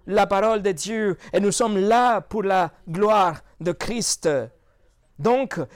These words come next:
il doit avoir dans son Église un pensée,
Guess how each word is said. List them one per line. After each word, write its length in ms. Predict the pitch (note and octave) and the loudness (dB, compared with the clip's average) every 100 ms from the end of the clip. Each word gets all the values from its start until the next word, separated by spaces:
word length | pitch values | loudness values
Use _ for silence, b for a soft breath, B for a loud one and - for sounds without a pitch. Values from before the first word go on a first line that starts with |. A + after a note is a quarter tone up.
| B | B
il 160 | F#3+ G3 | -4 0
doit 360 | F#3+ A#3+ C4+ | 2 4 2
avoir 600 | B3+ E3+ G3+ B3+ C4+ A#3 | 0 -2 0 2 4 2
dans 160 | F3 F#3 | 2 -2
son 220 | - C#4+ | -2 -2
Église 560 | B3 F3 A#3 B3+ - - B B B - | -2 -2 -4 -4 -4 -8 B B B -2
un 240 | G3+ F#3 | 0 -2
pensée, 1120 | - A#3 A#3+ B3+ B3 - - A#3 A3+ F3+ C3 | -4 0 0 0 -2 -4 0 0 2 0 -2